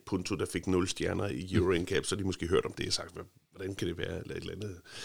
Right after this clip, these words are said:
Men det kan også, øh, være de nye biler, vi tester, hvor, øh, det i øjeblikket er, altså de grønne biler, lad os kalde det det, øh, elbiler eller, eller plug-in hybrider. Det, det er dem, der helt klart bliver spurgt til, hvor man siger, "Er det virkelig noget? Skal vi alle sammen nu til at køre elbiler?"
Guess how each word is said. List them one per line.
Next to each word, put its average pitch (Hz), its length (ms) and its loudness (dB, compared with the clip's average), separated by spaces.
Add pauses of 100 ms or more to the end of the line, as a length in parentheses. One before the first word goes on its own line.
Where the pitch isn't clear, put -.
(200)
Men 104 120 4
det 110 80 2
kan 139 100 10
også, 139 300 10
øh, 120 100 12
være 110 120 10
de 107 160 4
nye 143 120 8
biler, 139 240 4
vi 123 60 0
tester, 135 360 4
hvor, 98 380 4
øh, 104 600 2
det 110 60 0
i 104 80 6
øjeblikket 101 540 2
er, 113 100 6 (380)
altså - 220 2 (120)
de 110 120 2 (180)
grønne 98 380 2 (100)
biler, 107 260 -2
lad 92 100 4
os 87 80 0
kalde 95 200 2
det 104 100 -4
det, 98 340 0
øh, 98 220 -2 (100)
elbiler 104 460 0
eller, 90 280 -4 (400)
eller 95 160 -2
plug-in 95 380 4
hybrider. 104 340 0
Det, 98 240 -4
det 107 180 6
er 104 40 2
dem, 101 220 2
der 90 140 2 (440)
helt 139 180 2
klart 87 220 -2
bliver 95 120 -4
spurgt - 260 -8
til, 87 120 -6
hvor 90 160 0
man 90 120 0
siger, 85 160 2 (380)
"Er 120 80 0
det 117 240 4
virkelig 120 280 6
noget? 95 180 8
Skal - 120 -2
vi 113 60 10
alle 117 140 8
sammen 107 240 6
nu 110 60 2
til 123 120 4
at 110 80 4
køre 101 360 6
elbiler?" 101 520 -2